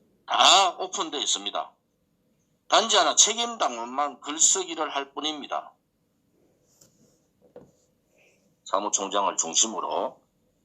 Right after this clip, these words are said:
이 일반 당원을 책임 당원화하는 방안, 또 많은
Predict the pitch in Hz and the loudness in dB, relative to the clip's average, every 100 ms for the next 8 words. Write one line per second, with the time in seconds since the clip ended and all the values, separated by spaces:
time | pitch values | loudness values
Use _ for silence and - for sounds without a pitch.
0 | _ 160 127 127 - 151 151 156 156 131 | _ -8 -4 -4 -2 -2 2 2 2 0
1 | 110 110 107 92 - 135 139 135 113 95 | 2 0 -2 2 0 2 -4 -2 0 0
2 | 98 90 - 92 92 87 - _ _ _ | 0 0 -2 -6 -6 -8 -16 _ _ _
3 | _ _ _ _ 90 107 117 - _ _ | _ _ _ _ 4 6 6 2 _ _
4 | _ _ _ _ _ _ _ _ - 147 | _ _ _ _ _ _ _ _ -4 0
5 | 113 90 107 135 170 190 175 156 | 0 2 6 6 6 0 -4 -14